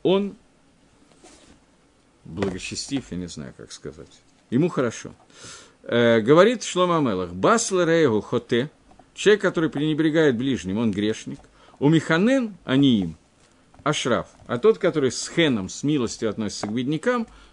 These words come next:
тот ашраф, тому хорошо. Читаем Мальбима. Мальбим соединил эти два пасука, поэтому я решил их тоже соединить. Агро их разделяет.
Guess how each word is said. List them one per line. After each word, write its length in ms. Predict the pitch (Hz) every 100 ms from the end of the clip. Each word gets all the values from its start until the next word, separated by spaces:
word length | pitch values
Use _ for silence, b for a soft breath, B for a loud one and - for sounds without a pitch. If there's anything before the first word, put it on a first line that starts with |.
| _
тот 240 | 190 214
ашраф, 460 | 95 131 - 185 190
тому 220 | 135 143
хорошо. 500 | 151 135 123 - 62 - - B B B B B B _ _ _
Читаем 500 | - 147 240 254 196
Мальбима. 420 | 160 147 127 127
Мальбим 360 | 135 196 175 151
соединил 540 | - 143 139 156 135
эти 160 | 110 110
два 220 | 110 113
пасука, 400 | 123 - 240 135
поэтому 300 | 120 113 117
я 40 |
решил 240 | 110 - 110
их 80 |
тоже 220 | - 107 -
соединить. 500 | 107 98 98 92 92
Агро 300 | 120 151 151
их 100 | 131
разделяет. 560 | 120 110 107 80 71